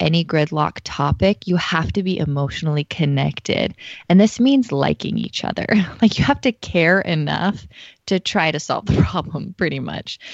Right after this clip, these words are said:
And so really, if you're having a gridlock topic, the first thing to do is to step back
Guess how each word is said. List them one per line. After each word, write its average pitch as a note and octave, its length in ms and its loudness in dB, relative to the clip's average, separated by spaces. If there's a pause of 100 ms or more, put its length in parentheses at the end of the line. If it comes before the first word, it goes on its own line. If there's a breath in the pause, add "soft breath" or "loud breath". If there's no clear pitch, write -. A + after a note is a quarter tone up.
(300 loud breath)
And F#3+ 240 2
so F3+ 640 2
really, A3 280 4
if G3+ 120 0
you're F3 100 -2
having G3 760 2
a F3 100 0
gridlock D#3+ 600 -2
topic, D#3+ 500 0
the E3 100 -4
first D#3 320 -4
thing D#3+ 180 -4
to D3+ 120 -4
do D#3 160 -2
is D#3 160 -2
to D3+ 100 -4
step - 480 -2
back D#3+ 460 0